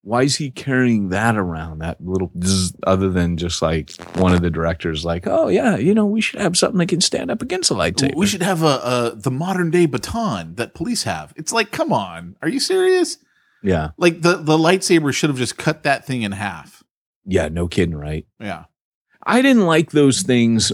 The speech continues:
Speaker 1: when they were in episode three, when you see Grievous's guards, bodyguards, and they got those poles with the electricity charged at the end.
Speaker 2: Yeah.
Speaker 1: And they can deflect. I didn't like that then either. Lightsabers are like Excalibur. They go through anything.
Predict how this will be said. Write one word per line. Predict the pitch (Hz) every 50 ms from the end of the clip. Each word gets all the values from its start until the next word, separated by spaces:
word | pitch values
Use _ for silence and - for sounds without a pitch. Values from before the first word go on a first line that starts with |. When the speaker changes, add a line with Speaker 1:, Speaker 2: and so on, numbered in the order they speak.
| -
Speaker 1:
when | - 104 110 104 101
they | 101 101 104
were | 104 104 101
in | 98 95 92 95 -
episode | 98 98 - 92 - - 95 85 82
three, | - 92 92 92 90 87 82
when | 80 80 85
you | 90 90
see | - - 120 110
Grievous's | 90 - 95 92 95 95 101 104 110 95 - - - 92 80 78
guards, | - 82 82 82 85 87 98 98 92
bodyguards, | - 85 82 85 87 85 92 90 90 92 101 101 -
and | - - 90
they | 87
got | 85 95 92 -
those | - 92 85 -
poles | - - - 92 104 107 98 95
with | 90 80 78
the | - 82
electricity | 80 78 85 90 87 - - 104 98 - - 104 104 101 92
charged | - - - 107 98 101 101 95 - -
at | 104 98 -
the | - 95 101
end. | 101 104 104 113 120
Speaker 2:
Yeah. | 147 143 135 127 123 - - _ _ _
Speaker 1:
And | - 95 101
they | 101
can | 101 - 101
deflect. | 95 87 - - 98 104 - - -
I | - 220 233
didn't | 220 180 135 113
like | 98 95 92 -
that | - 92 87 -
then | - 90 87 82
either. | 82 82 82 76 - - - _ - - - _ -
Lightsabers | - - - 262 - - 226 202 175 160 143 110 110
are | 101
like | 92 87 87 - - -
Excalibur. | - 107 - - - - - 87 87 85 82 80 73 - -
They | - 92 143
go | 165 160 190 170 147
through | - 143 117 - -
anything. | - 110 107 104 95 90 - 78 71 - -